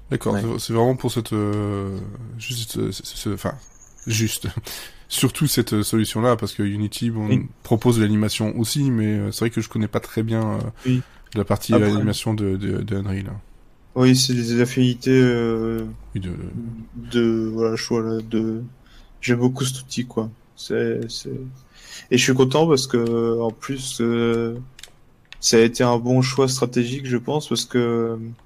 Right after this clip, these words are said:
Speaker 2: euh, Unreal Engine nous, nous a mis en avant pendant le Kickstarter
Speaker 1: Mhm.
Speaker 2: et, et nous soutient, euh,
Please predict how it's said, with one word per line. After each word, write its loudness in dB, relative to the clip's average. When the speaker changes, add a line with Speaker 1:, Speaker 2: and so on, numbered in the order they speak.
Speaker 2:
euh, -12
Unreal 2
Engine 2
nous, 0
nous 2
a 4
mis 2
en 4
avant 4
pendant 0
le -2
Kickstarter 0
Speaker 1:
Mhm. -2
Speaker 2:
et, 0
et -2
nous -4
soutient, 0
euh, -2